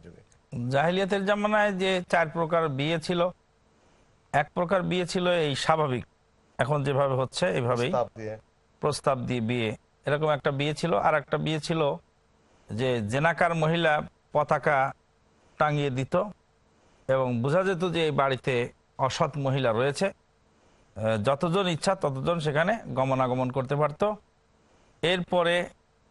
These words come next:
Speaker 2: বাচ্চা হলে সেই বাচ্চার পিতা কে হবে এটা নির্ণয় করার জন্য তখন এই বালুর উপর দিয়ে, আহ, হাঁটানো হতো।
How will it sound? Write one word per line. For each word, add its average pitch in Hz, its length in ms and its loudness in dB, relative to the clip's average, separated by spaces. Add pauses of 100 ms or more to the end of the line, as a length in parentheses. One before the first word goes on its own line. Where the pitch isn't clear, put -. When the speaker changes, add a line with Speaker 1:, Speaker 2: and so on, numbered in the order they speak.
(160)
Speaker 2:
বাচ্চা 143 500 2
হলে 180 320 2
সেই 165 140 -2
বাচ্চার 135 760 0 (340)
পিতা 156 320 0
কে 139 200 -2
হবে 131 360 0 (520)
এটা 131 240 0
নির্ণয় 127 440 0
করার 156 300 0
জন্য 156 360 0 (800)
তখন 127 520 0 (800)
এই 117 320 2
বালুর 127 540 0
উপর 131 260 0
দিয়ে, 120 320 -2
আহ, - 880 -6
হাঁটানো 143 420 2
হতো। - 260 -6